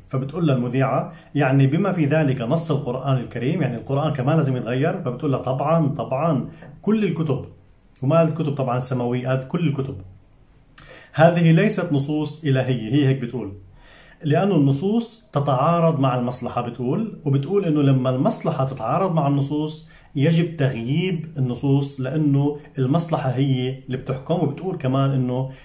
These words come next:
المصلحة متغيرة، ولكن هاي الكتب ثابتة من زمان،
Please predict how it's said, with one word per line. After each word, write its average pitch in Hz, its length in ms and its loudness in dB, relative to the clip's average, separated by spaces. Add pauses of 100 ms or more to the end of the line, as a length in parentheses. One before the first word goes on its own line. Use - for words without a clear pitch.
(120)
المصلحة 156 560 0
متغيرة، 135 840 0 (520)
ولكن 160 380 2
هاي 175 180 4
الكتب 165 440 0 (160)
ثابتة 165 560 2
من 151 240 4
زمان، 123 560 0